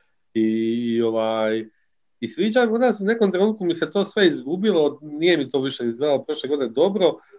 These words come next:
Ok, Graham mi je kasnije bio fora i svaka čast, drago mi je ta njegova priča, super mi je fora. I nekako mi se to dovođenje Haywarda, koji, koji mi je drag igrač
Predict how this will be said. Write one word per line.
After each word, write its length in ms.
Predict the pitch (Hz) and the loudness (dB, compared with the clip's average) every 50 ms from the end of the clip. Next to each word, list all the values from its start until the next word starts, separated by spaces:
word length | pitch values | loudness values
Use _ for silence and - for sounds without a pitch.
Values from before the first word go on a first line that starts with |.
| _ _ _ | _ _ _
Ok, 160 | 120 - - - 190 170 143 135 | 0 0 4 4 4 4 4 4
Graham 380 | 151 180 180 170 156 135 131 | 6 8 8 8 8 6 4
mi 80 | 135 131 | 4 4
je 220 | 131 127 120 117 | 4 4 2 2
kasnije 360 | - 147 151 151 - 131 120 | 2 0 0 2 0 -2 -2
bio 220 | 123 143 139 127 117 - - | 2 4 4 4 4 2 0
fora 400 | 117 123 139 160 165 156 135 123 | 0 0 2 4 4 4 4 4
i 360 | 117 113 113 113 110 110 107 | 4 2 2 2 0 -2 -4
svaka 340 | 107 - 139 135 - 117 107 | -2 -2 -2 0 0 -2 0
čast, 280 | - 131 120 110 104 | 2 2 2 2 2
drago 280 | 113 120 120 113 104 98 | 2 4 4 4 2 0
mi 100 | 101 101 | -2 -4
je 140 | 101 101 101 | -4 -4 -2
ta 160 | 113 107 104 | -2 -2 -2
njegova 280 | 104 110 107 104 98 95 - - | -2 -2 -2 -2 -4 -4 -4 -6
priča, 240 | 120 123 - 101 | -6 -6 -6 -8
super 320 | 90 - 135 135 - 113 104 | -10 -10 -12 -12 -10 -10 -8
mi 80 | 104 | -8
je 120 | 104 101 - - | -10 -12 -10 -8
fora. 300 | 139 165 170 175 156 - _ _ _ _ _ _ _ _ _ _ - | -6 -4 -4 -4 -6 -6 _ _ _ _ _ _ _ _ _ _ -14
I 60 | - - 285 - _ _ _ _ - - - - - | -12 -12 -12 -14 _ _ _ _ -20 -20 -12 -6 -4
nekako 320 | 196 220 226 233 233 214 | -4 0 0 0 0 2
mi 100 | 196 190 | 0 0
se 200 | 175 - 180 - | 0 -2 -4 -4
to 120 | - 214 202 | -2 -2 0
dovođenje 560 | 175 220 226 214 190 180 170 170 165 151 156 - | 2 2 4 4 2 2 4 4 4 4 4 4
Haywarda, 460 | 175 202 214 196 180 160 147 151 147 - | 4 4 6 6 6 6 6 2 2 4
koji, 180 | 143 139 135 135 127 139 - _ _ _ _ | 4 4 4 2 0 -6 -16 _ _ _ _
koji 140 | 147 143 143 | -2 0 0
mi 60 | 139 | 0
je 80 | 135 127 | -2 2
drag 320 | 160 202 208 160 123 113 | 6 6 6 6 6 4
igrač 440 | 113 110 117 147 180 202 208 202 | 0 -2 0 2 2 4 2 2